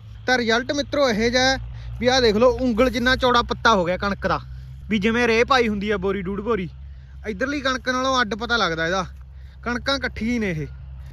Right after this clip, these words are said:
ਮੈਂ ਤਜਰਬੇ ਵਾਸਤੇ ਸਪਰੇਅ ਕਰੀ ਹੈ ਇਹ 'ਤੇ, ਤੇ ਤਾਂ ਚੈੱਕ ਕਰਨ ਆ ਗਿਆ ਮੈਂ। ਤੇ ਗੁੱਲੀ ਡੰਡਾ ਤੁਹਾਡੇ ਸਾਹਮਣੇ ਹੈ, ਪਰ ਚੱਲ ਐਂ ਆ ਵੀ ਸਨਕੋਰ ਆਪਾਂ ਨੂੰ ਪਤਾ ਲੱਗ ਗਿਆ। ਤੇ ਬਾਕੀ ਜਿੱਥੇ ਦੌਗੀਆਂ ਜਿਹੀਆਂ ਇੱਕ ਦੋ ਹੈਗੀਆਂ ਸੀ, ਉਹਨਾਂ 'ਤੇ ਵਧੀਆ ਗੁੱਲੀ ਡੰਡੇ ਦਾ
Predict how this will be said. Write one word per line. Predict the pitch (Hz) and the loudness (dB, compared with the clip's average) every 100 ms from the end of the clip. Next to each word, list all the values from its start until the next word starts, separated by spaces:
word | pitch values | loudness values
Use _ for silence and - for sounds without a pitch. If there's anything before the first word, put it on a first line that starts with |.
| - | -10
ਮੈਂ | 214 233 | -4 -4
ਤਜਰਬੇ | 262 240 233 233 | -2 0 2 4
ਵਾਸਤੇ | 254 247 - 233 | 4 4 2 -2
ਸਪਰੇਅ | 226 226 262 | 0 2 2
ਕਰੀ | 240 180 | 0 0
ਹੈ | 160 | 0
ਇਹ | |
'ਤੇ, | 165 247 262 - - 202 | 0 -2 -4 -10 -12 -2
ਤੇ | 202 208 208 - | 2 2 0 0
ਤਾਂ | 220 233 | 2 2
ਚੈੱਕ | 226 214 214 | 0 -4 -2
ਕਰਨ | 233 226 | 0 2
ਆ | 220 185 | 2 2
ਗਿਆ | 180 | 2
ਮੈਂ। | 180 233 - - - | 0 -2 -6 -12 -4
ਤੇ | 196 208 226 | 0 2 2
ਗੁੱਲੀ | 196 202 226 | 4 4 4
ਡੰਡਾ | 226 233 226 | 4 4 2
ਤੁਹਾਡੇ | 233 226 | 2 2
ਸਾਹਮਣੇ | 202 180 208 226 | 0 0 2 2
ਹੈ, | 240 277 - - - | 0 -4 -12 -16 -4
ਪਰ | 214 | -4
ਚੱਲ | 208 254 | 0 0
ਐਂ | 247 233 254 | 2 0 0
ਆ | |
ਵੀ | 247 | -2
ਸਨਕੋਰ | 208 233 214 240 269 294 - - - | -2 -4 0 2 2 0 -2 -18 -10
ਆਪਾਂ | 185 - | -8 -4
ਨੂੰ | 240 | -6
ਪਤਾ | 214 196 208 | -4 -2 2
ਲੱਗ | 202 | 2
ਗਿਆ। | 185 269 - - - - - - - - - - - - - - - | 2 -2 -4 -20 -20 -20 -20 -20 -20 -20 -20 -20 -20 -20 -20 -20 -4
ਤੇ | 196 202 | 0 2
ਬਾਕੀ | 202 202 226 | 2 -2 -2
ਜਿੱਥੇ | 208 202 | -4 -4
ਦੌਗੀਆਂ | 208 208 180 208 | -2 0 0 -2
ਜਿਹੀਆਂ | 214 | -2
ਇੱਕ | 208 208 | -2 -2
ਦੋ | 214 | 0
ਹੈਗੀਆਂ | 196 190 240 240 | 0 0 -2 -2
ਸੀ, | 226 | -2
ਉਹਨਾਂ | 214 | -2
'ਤੇ | 247 | -2
ਵਧੀਆ | 220 180 214 262 | -2 -2 2 2
ਗੁੱਲੀ | 233 208 | 2 0
ਡੰਡੇ | 202 185 | 0 2
ਦਾ | 190 185 | 2 2